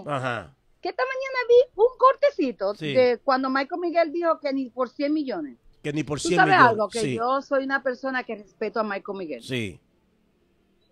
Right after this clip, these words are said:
Speaker 1: Le tengo un respeto a Michael
Speaker 2: Sí.
Speaker 1: porque no es, eh, el, el animador,
Speaker 2: Ajá.
Speaker 1: no es el respeto a la trayectoria
Speaker 2: Sí.
Speaker 1: y a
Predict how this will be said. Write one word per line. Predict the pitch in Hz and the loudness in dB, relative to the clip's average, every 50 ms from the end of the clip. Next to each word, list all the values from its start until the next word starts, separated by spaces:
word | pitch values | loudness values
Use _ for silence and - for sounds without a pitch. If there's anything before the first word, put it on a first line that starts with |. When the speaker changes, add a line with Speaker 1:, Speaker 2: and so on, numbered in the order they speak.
| _ _ | _ _
Speaker 1:
Le | - 214 208 | -4 -2 2
tengo | - 240 233 247 269 285 | 4 4 4 6 6 6
un | 285 277 | 6 6
respeto | 269 247 - _ _ - 254 254 247 - | 4 2 0 _ _ 2 2 2 4 2
a | 247 | 0
Michael | 233 220 220 233 247 269 254 - - - 202 294 311 _ | 2 2 2 0 0 -2 -4 -6 -2 0 0 0 0 _
Speaker 2:
Sí. | _ - 135 127 123 113 104 90 95 | _ -12 -10 -8 -6 -6 -8 -4 -4
Speaker 1:
porque | 226 226 214 - 240 226 | -4 -4 -2 0 -2 0
no | 226 233 240 262 277 294 | 0 -2 -2 -2 -2 0
es, | 302 311 311 320 320 285 _ _ _ _ _ _ _ - | 0 2 2 0 -2 -4 _ _ _ _ _ _ _ -4
eh, | - 220 220 214 214 214 202 - - | -2 0 0 0 0 0 -2 -2 -2
el, | 226 220 214 214 208 202 - | -2 -2 0 0 0 -2 -2
el | - 220 214 208 | -2 -2 0 2
animador, | 214 208 214 220 220 214 208 208 202 180 220 226 226 226 226 220 220 214 202 208 208 _ _ | 2 0 0 0 -2 0 -2 -2 -2 0 0 2 2 4 4 2 2 0 -2 -6 -12 _ _
Speaker 2:
Ajá. | - 247 240 220 | -12 -8 -4 -2
Speaker 1:
no | 226 240 247 247 | -2 0 0 0
es | 262 240 - _ - | 0 -2 -4 _ 0
el | 254 247 233 226 | 0 0 0 0
respeto | 233 226 185 - - 254 269 262 302 277 | -2 -2 -2 0 0 0 0 2 0 0
a | |
la | 262 233 226 | 0 0 -2
trayectoria | - 214 208 202 202 208 196 _ - 269 277 294 311 320 320 320 311 _ | -2 -6 -8 -4 -4 -4 -4 _ 4 8 8 8 8 8 4 2 0 _
Speaker 2:
Sí. | - - 139 123 120 233 | -10 -8 -6 -4 0 4
Speaker 1:
y | 240 | 4
a | 247 240 233 220 | 4 4 4 0